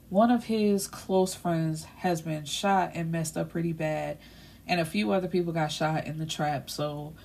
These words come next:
they have to go, he has to stop what he's doing and go see about him.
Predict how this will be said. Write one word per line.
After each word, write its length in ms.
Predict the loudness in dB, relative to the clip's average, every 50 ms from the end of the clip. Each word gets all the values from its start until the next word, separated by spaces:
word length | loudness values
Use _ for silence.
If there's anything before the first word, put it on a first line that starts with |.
| -20 -20 -20 -20 -20 -20 -20 -20 -20 -20 -20 -20 -20 -20 -20 -4 2
they 120 | 4 4 6
have 180 | 6 6 4 4
to 80 | 2
go, 280 | 2 2 4 2 2 0
he 180 | 2 4 4 6
has 240 | 6 4 4 2 0
to 120 | -2 0
stop 300 | 2 4 4 4 4 4
what 80 | 2 2
he's 180 | 2 2 2
doing 260 | 0 0 0 0 0 -2
and 120 | -2 -2
go 120 | -2 -2 -2
see 220 | -2 -4 -6 -6
about 260 | -4 -6 -6 -6 -6
him. 160 | -8 -8 -10